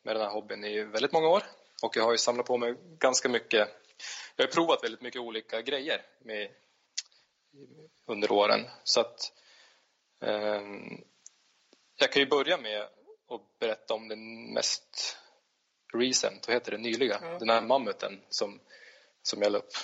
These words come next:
Speaker 1: lite bilder på.
Speaker 2: Mm.
Speaker 1: Den, ehm, det var ju faktiskt
Speaker 2: De bilderna finns på Age of Sigmar Sweden och Nyhamrad.
Speaker 1: Ja, det, ja, jag har inte, jag vet inte om ni har, vad ni har lagt upp, men, eh,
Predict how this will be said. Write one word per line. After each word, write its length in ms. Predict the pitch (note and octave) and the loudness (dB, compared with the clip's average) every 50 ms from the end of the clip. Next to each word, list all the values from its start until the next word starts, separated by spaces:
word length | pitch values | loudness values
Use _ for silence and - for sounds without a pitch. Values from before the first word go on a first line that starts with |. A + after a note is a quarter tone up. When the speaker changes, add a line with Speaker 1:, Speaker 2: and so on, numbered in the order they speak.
| - - - - - | -10 -12 -14 -8 -4
Speaker 1:
lite 400 | A#2+ A2 - - G#2+ G#2 G#2+ G#2 | -4 -4 -2 0 2 2 2 2
bilder 360 | G#2 G2+ G#2+ G#2 G2+ G2+ G#2 | 2 2 2 2 2 2 0
på. 240 | - - A2 G#2+ G2+ - - - - - | 2 2 2 2 2 0 -6 -14 -14 -12
Speaker 2:
Mm. 300 | E3 E3 E3 F3+ G3 - _ | -12 -12 -12 -12 -14 -16 _
Speaker 1:
Den, 460 | - A#2 A#2+ B2 B2+ B2 A#2+ A#2 A2+ A2 | -2 2 4 4 4 4 2 -2 2 2
ehm, 400 | G#2+ A2 A2+ A2+ A2+ A2+ - - _ _ _ _ _ _ - - _ _ _ _ _ _ _ _ _ _ - | 2 2 2 0 -6 -12 -16 -18 _ _ _ _ _ _ -20 -20 _ _ _ _ _ _ _ _ _ _ -2
det 60 | - | 2
var 80 | A#2 C#3+ | 4 4
ju 60 | C3+ | 4
faktiskt 420 | - C#3 B2+ - C3+ A#2+ - - B3 | 4 4 2 0 -2 -10 -10 -8 -8
Speaker 2:
De 140 | A#3 A3 | -6 -6
bilderna 320 | G3 G3 F#3+ G3 G3+ F#3+ F3+ | -4 -6 -6 -6 -6 -6 -6
finns 300 | - G3+ F#3 F3+ - - | -8 -8 -12 -12 -8 -4
på 160 | F3+ E3+ E3 | -2 -2 -2
Age 240 | E3 E3 E3 E3 - | -2 -4 -8 -10 -16
of 60 | - | -14
Sigmar 280 | - E3+ E3 E3+ E3+ D#3+ | -14 -14 -12 -12 -14 -14
Sweden 540 | - G3 F#3+ F#3+ F#3+ F#3 F#3+ F#3+ F#3 F#3 | -10 -10 -10 -8 -6 -6 -6 -6 -6 -8
och 380 | F3+ E3+ E3 E3 _ _ - - - - _ _ _ _ _ _ _ _ _ _ _ _ _ _ _ _ - | -10 -10 -10 -12 _ _ -20 -20 -20 -20 _ _ _ _ _ _ _ _ _ _ _ _ _ _ _ _ -16
Nyhamrad. 440 | F#3+ E3+ E3 E3 F3 E3+ D#3+ D#3 D#3 | -12 -10 -8 -8 -8 -8 -6 -4 -2
Speaker 1:
Ja, 400 | D3 C#3+ C#3+ C#3+ C#3 C#3 C#3+ C#3 | -2 -2 -2 -2 -2 -2 -2 0
det, 200 | C#3 C3+ C3 - - - _ _ _ _ _ _ - - - - - A#4 | 0 0 -2 -2 -6 -10 _ _ _ _ _ _ -20 -20 -20 -20 -10 -4
ja, 460 | G#3+ D3 C#3 C#3+ C#3 C3+ C3+ C#3 C3 C3 | 0 2 4 6 6 6 6 4 4 4
jag 60 | C3+ | 4
har 60 | C3 C#3 | 4 4
inte, 160 | C#3 C#3 - _ _ | 4 0 -6 _ _
jag 120 | - D3 B2+ | -2 2 4
vet 160 | C#3+ C#3+ - | 4 4 2
inte 140 | C3+ C3+ C#3+ | 2 -2 -2
om 80 | C3+ | 0
ni 80 | C3+ C3+ | 2 2
har, 160 | C3 B2 A#2+ | 4 2 2
vad 140 | B2 B2+ B2+ | 2 0 0
ni 60 | C3 | 0
har 100 | B2+ A#2+ | 2 2
lagt 200 | A2+ A2 - - | 2 0 0 -2
upp, 180 | A2 G#2+ - - | -6 -6 -4 -4
men, 260 | A#2 A2+ A#2 A2+ A2+ | -4 -4 -2 -2 -4
eh, 120 | A2+ A2 | -4 -4